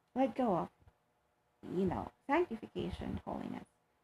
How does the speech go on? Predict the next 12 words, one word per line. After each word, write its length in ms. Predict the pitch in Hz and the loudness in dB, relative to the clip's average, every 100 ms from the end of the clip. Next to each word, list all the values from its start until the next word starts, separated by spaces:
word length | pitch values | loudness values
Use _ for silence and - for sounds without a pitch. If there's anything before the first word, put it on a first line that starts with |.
| _ - _ - | _ -20 _ -2
Um, 220 | 196 190 | 2 4
it 120 | 220 | 2
will 120 | 240 | 4
not 220 | 226 220 196 | 4 4 4
be 80 | |
something 460 | 214 214 202 202 190 | 2 2 0 2 0
that 80 | 175 | 0
is 180 | 190 _ | -2 _
far 260 | 233 226 - | 0 2 2
off, 200 | 214 208 | 0 -2
something 460 | - 202 190 190 185 | -2 0 0 0 0
that 220 | 180 180 | 0 -2